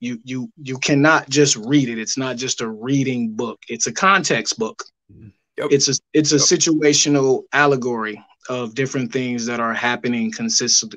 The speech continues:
Speaker 1: consistently. So when you read the forty-eight laws, you, you take your notes. Some people don't take notes, and there'll be situations that'll remind you of this situation. You're supposed to,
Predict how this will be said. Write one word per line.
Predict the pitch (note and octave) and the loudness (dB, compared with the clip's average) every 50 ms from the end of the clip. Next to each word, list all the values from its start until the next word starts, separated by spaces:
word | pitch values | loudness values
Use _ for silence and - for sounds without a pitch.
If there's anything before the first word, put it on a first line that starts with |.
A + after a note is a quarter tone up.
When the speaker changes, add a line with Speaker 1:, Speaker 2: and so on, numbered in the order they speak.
| _ _ - | _ _ -10
Speaker 1:
consistently. | - C#3 B2 - - C#3+ C3 - - B2 A#2 A2+ A2 G#2 G#2 _ - - - - - - | -6 -4 -2 0 0 0 0 0 -2 -4 -4 -4 -4 -6 -10 _ -16 -16 -16 -16 -6 0
So | - - C#3+ C3+ C3 C3 | 2 4 6 6 6 6
when | A#2+ B2 C3 B2+ | 4 4 0 -2
you | B2 B2+ | -2 0
read | C3 D3 E3+ F#3 F3+ D#3+ | 4 4 6 6 6 4
the | D#3 | 2
forty-eight | D3 - D#3 D3 C#3+ C#3 C3+ C3 B2 B2 | 2 6 6 8 8 8 6 4 4 2
laws, | B2 B2 B2 B2 B2 B2 A#2+ A2 | 0 0 0 0 0 0 -2 -4
you, | A#2 A2+ A2+ A2+ A2+ G#2+ - _ _ _ _ _ _ - | -4 -4 -2 -2 -4 -6 -10 _ _ _ _ _ _ -10
you | A#2+ B2+ A#2 | -8 -8 -2
take | A2+ - D#3 D3 C#3+ D3 - | 0 4 4 4 4 4 4
your | D3 C3+ | 4 4
notes. | C3 C3 C#3 C3+ B2 G#2+ - - - - - - - | 6 4 4 2 2 0 -2 -4 -4 -4 -2 -2 -4
Some | - B2 A#2+ A2+ | -4 -4 -4 -4
people | C3+ B2+ A#2+ B2+ B2 | -4 -4 -2 -2 -2
don't | A#2 A#2 C3 B2+ A#2+ - - | -2 -2 -6 -6 -6 -6 -6
take | - - B2 A#2 A2+ | -2 -2 -2 -2 -2
notes, | A#2+ B2 C#3 C#3 B2+ A2+ - - - - - - _ _ _ - - - - - - - _ - | -2 0 0 2 0 0 -2 -2 -2 -2 -2 -4 _ _ _ -20 -20 -20 -20 -20 -20 -20 _ -2
and | C3+ C#3 C3 B2+ B2+ A#2+ A2+ | 0 2 2 4 4 2 2
there'll | B2+ C3+ C#3 C#3 C3 | 4 4 4 4 2
be | B2 C3 C#3 C3+ | 2 2 2 2
situations | B2+ - - C#3 - - C3 B2 C3 C#3 D3 D#3 D3+ - C#3+ C3 B2 A#2 A2+ A#2 | 4 2 2 2 2 0 2 2 4 6 6 6 4 2 0 0 0 0 -2 -2
that'll | B2 B2 B2 A#2+ A#2 | -2 -2 -2 0 -2
remind | A#2+ A#2+ A#2+ A#2 A#2 B2 B2+ C3 C#3 C#3 C#3 C3 | -2 0 0 2 2 2 2 2 2 2 2 0
you | A#2 A#2 A#2+ A#2 A#2+ | 0 -2 -4 -4 -4
of | A#2+ A#2 A2 | -4 -6 -6
this | A2+ A#2 A2+ - | -6 -4 -2 -2
situation. | - A#2+ A2 - B2 A#2+ A#2+ A#2 A2+ A2 - - A2+ G#2+ | -2 0 0 -2 -2 -2 -4 -4 -2 -2 -2 -2 -2 -6
You're | G#2+ A2 A#2 A#2 | -8 -8 -4 -2
supposed | - - - - - C3+ C3 C3 B2 A2+ | -2 -2 -4 -6 -4 -2 -2 -2 -2 -2
to, | A#2+ B2 A#2 | -4 -8 -8